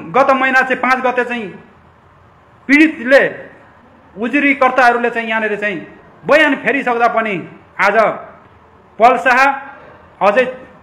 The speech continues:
थुनिरहनु, यो एकदमै हाम्रो चाहिँ हेर्नेलाई भ-, हग्नेलाई भन्दा देख्नेलाई लाज भने जस्तो हामी दर्शकहरूलाई एकदमै लाज भइरहेछ। यहाँ कहाँनिर षड्यन्त्र भइरहेछ, कसको के के भइरहेछ हामीलाई थाहा छैन। म पनि स्वयं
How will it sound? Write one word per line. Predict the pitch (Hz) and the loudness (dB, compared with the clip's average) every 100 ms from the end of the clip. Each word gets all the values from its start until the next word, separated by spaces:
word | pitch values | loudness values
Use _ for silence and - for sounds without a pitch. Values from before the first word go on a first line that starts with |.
| - - _ _ _ _ | -20 -20 _ _ _ _
थुनिरहनु, | 180 220 269 262 226 262 285 285 - - _ _ - _ - - - _ _ | -4 0 2 4 2 0 -2 -4 -18 -20 _ _ -20 _ -20 -20 -20 _ _
यो | 165 269 262 214 | 0 4 4 2
एकदमै | 233 233 247 254 | -4 -4 -4 0
हाम्रो | 196 208 220 | 0 0 -2
चाहिँ | 226 226 180 - - - - _ _ _ _ | -4 -6 -8 -14 -20 -20 -20 _ _ _ _
हेर्नेलाई | 139 165 226 277 269 | -2 0 2 0 0
भ-, | 202 180 139 | -2 -6 -2
हग्नेलाई | 175 226 269 240 | -2 0 0 2
भन्दा | 226 | 0
देख्नेलाई | 240 220 214 233 | -2 -2 -4 -2
लाज | 226 220 | 0 0
भने | 165 190 | 0 -6
जस्तो | 190 | -4
हामी | 208 151 214 220 - - 143 | -4 -4 -6 -10 -16 -20 0
दर्शकहरूलाई | 208 214 202 196 196 | 0 2 2 2 0
एकदमै | 180 202 | -2 -4
लाज | 185 170 | 0 -2
भइरहेछ। | 143 151 139 135 127 117 - - - _ | -2 -4 -4 -8 -12 -20 -20 -20 -20 _
यहाँ | 160 262 - | 0 0 0
कहाँनिर | - 247 302 294 285 | -2 0 4 2 2
षड्यन्त्र | 247 254 254 | 2 2 2
भइरहेछ, | 202 214 226 233 | 0 2 2 0
कसको | 226 254 - 269 | -2 -4 -2 -6
के | 269 | -4
के | 254 | -4
भइरहेछ | 226 185 202 196 196 | -2 0 2 0 -2
हामीलाई | 208 143 175 220 - | -6 -6 -4 -4 -2
थाहा | 202 | -2
छैन। | 240 262 262 - - - | -2 -4 -4 -10 -20 -4
म | 208 262 | -2 0
पनि | 269 269 262 - - | 0 -2 -4 -14 -20
स्वयं | - 269 302 | 0 4 4